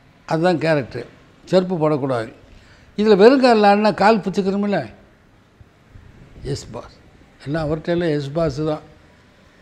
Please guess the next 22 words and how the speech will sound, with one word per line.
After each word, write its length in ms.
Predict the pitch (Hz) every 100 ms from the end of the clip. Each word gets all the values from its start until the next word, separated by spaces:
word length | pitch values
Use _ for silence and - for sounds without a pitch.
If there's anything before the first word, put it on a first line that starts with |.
| _ -
ஒரு 200 | 143 135
யாரும் 440 | 123 135 165 190
ஒண்ணும் 220 | 160 165
பண்ண 200 | 156 156
முடியாது 400 | 151 151 147 135
அவர்கிட்ட. 180 | 120 127 - _ _ _ _ _
Yes 220 | - 120 -
boss. 220 | 139 123 - - _ _ - _ _ - - -
இடம் 260 | 165 175
மாத்துங்க. 420 | 156 143 139 107 107 _ _ - - - - _ _ _ _ - - - - - -
தங்கி 400 | - 143 175 185
இருக்க 260 | 185 170 175
இடம் 520 | 156 151 165 180 170
மைசூரு, 580 | 156 156 165 147 170 190
அவங்க 200 | 175 151
போய் 240 | 139 170
எடுக்க 300 | 160 151 165
போன 320 | 165 165 151 147
இடம் 400 | 143 151 170 160
ஐம்பது 540 | 147 160 175 165 156
மைல் 300 | 139 160 151
தூரம். 460 | 147 151 160 170